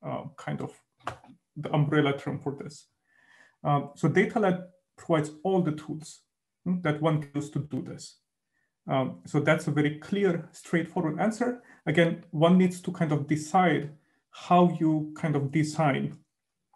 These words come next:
uh, these different operations that you want to perform. So the, the example that I showed, uh, in one of the last slides, so what we are going for is, in this case of neuroimaging data, so which we consider as raw or in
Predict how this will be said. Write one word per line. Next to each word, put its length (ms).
uh, 260
these 180
different 340
operations 480
that 140
you 80
want 140
to 60
perform. 380
So 180
the, 240
the 100
example 460
that 220
I 100
showed, 400
uh, 160
in 100
one 120
of 120
the 60
last 300
slides, 280
so 80
what 360
we 100
are 120
going 240
for 240
is, 340
in 160
this 420
case 220
of 120
neuroimaging 760
data, 420
so 120
which 240
we 80
consider 440
as 200
raw 160
or 440
in 200